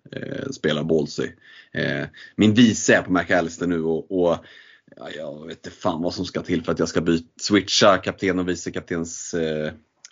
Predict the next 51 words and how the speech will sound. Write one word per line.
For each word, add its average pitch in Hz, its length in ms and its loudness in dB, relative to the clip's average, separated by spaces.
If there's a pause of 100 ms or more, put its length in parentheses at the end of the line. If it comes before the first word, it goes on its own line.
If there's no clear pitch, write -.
posten. 85 560 -4
Men, 85 340 2
eh, 85 200 2 (400)
nej, 107 320 6
jag 104 120 6
vet 98 200 0
inte. 90 180 -8
Haaland, 101 680 0
så 98 180 -4
som 92 140 -10
han 92 140 -4
har 87 80 -8
sett 90 180 -14
ut, 92 120 -2
det 92 40 -8
är 85 40 -6
bara 85 140 -8
kolla 92 240 2
hur 92 60 0
många 90 140 0
mål 87 200 0
han 85 100 -2
har 85 80 -2
gjort. 82 380 -4 (160)
Han 90 120 -4
har 90 100 2
en 87 80 0
double 87 420 2
game 82 200 2
week 82 240 -6 (280)
och 92 180 -2
vi 90 40 0
vet 87 280 0
inte, 85 260 -4
vi 85 80 -2
kan 95 120 -2
inte 82 120 -6
läsa 85 340 0
Pep. 82 220 -4 (840)
Eh, 50 180 -16
det 50 140 -16
är 80 220 -6
ju 87 160 2
lite 92 340 4
kamikaze 90 680 0
på 78 180 -8
att 78 60 -6
gå 76 140 -6
emot 76 300 -8
Haaland 80 300 -10
alltså. - 200 -16